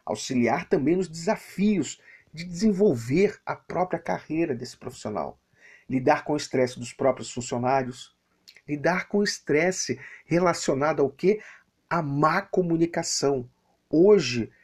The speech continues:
acontece em diversas empresas essa falha na comunicação clara para os profissionais.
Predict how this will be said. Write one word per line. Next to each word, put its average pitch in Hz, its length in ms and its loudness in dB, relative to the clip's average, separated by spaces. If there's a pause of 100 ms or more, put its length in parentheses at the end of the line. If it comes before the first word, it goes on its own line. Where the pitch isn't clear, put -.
(180)
acontece - 920 -2
em 170 120 0
diversas 139 1080 -4
empresas 123 800 -4 (420)
essa - 320 -6
falha 127 680 0 (200)
na 120 220 -4
comunicação 190 920 0 (260)
clara 143 560 2 (320)
para 110 180 0
os - 120 -12
profissionais. - 760 -6